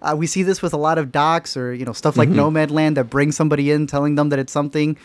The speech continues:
Speaker 1: or promising them something goes the other way.
Speaker 2: Yeah.
Speaker 1: He did say, he's like, "They did jip me. They had me film a whole bit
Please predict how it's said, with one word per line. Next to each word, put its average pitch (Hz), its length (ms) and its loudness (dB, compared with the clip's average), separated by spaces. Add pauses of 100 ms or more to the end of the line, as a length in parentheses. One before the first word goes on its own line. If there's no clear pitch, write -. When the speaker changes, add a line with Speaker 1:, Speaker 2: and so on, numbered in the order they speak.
(120)
Speaker 1:
or 131 100 -4
promising 147 440 0
them 147 140 0
something 143 260 -2
goes 143 200 0
the 147 80 0
other 143 120 0
way. 143 220 2
Speaker 2:
Yeah. 92 240 0
Speaker 1:
He 151 80 -4
did 165 200 0
say, 170 260 0
he's 143 120 -2
like, 135 140 0
"They 143 100 0
did 139 220 -2
jip 165 240 -2
me. 123 160 -4 (100)
They 135 140 -2
had 147 180 0
me 170 80 0
film 160 440 -2
a 127 100 -8
whole 156 220 -2
bit 151 320 -2